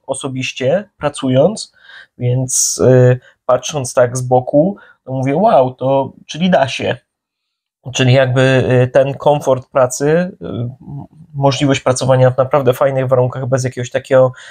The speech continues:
niepotrzebnego napięcia, jest możliwa przy utrzymaniu standardów i przy utrzymaniu,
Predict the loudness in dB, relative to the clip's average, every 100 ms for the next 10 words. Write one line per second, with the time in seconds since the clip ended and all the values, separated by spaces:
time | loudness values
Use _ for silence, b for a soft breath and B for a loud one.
0 | B -8 -6 -4 -4 0 2 2 2 0
1 | -2 0 2 2 0 B _ -4 -2 -2
2 | -4 -6 -4 -4 0 2 2 -2 -4 0
3 | 0 -2 -4 -2 -2 -2 -2 -2 -2 0
4 | -2 2 0 0 -4 -4 -4 -6 -6 -6
5 | -6 -8 -6 -4 -4 -2 -4